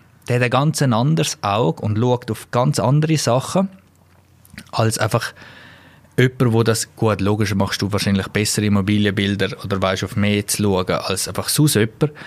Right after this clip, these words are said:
Aber grundsätzlich bin ich der Meinung, so wichtige Sachen, vor allem Bilder, helfen nicht nur bei der Entscheidung, sondern sind vielfach auch ein ausschlaggebender Punkt, weil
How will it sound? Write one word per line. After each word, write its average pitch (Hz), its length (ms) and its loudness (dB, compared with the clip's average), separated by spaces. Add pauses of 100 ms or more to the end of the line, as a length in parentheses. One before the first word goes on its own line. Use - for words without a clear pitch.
(680)
Aber 107 280 -2
grundsätzlich 127 800 0
bin 104 160 -4
ich 120 80 0
der 113 120 -2
Meinung, 101 380 0
so 151 400 0
wichtige 135 480 0
Sachen, - 400 -6
vor 101 140 -4
allem 110 300 2 (460)
Bilder, 160 540 2 (720)
helfen 151 540 0
nicht 160 100 4
nur 147 220 4
bei 143 120 2
der 135 80 0
Entscheidung, 123 460 0
sondern 101 280 -2
sind 107 200 0
vielfach 143 560 0
auch 104 200 0
ein 101 260 -2
ausschlaggebender 113 840 0
Punkt, 117 520 -2
weil 90 160 -6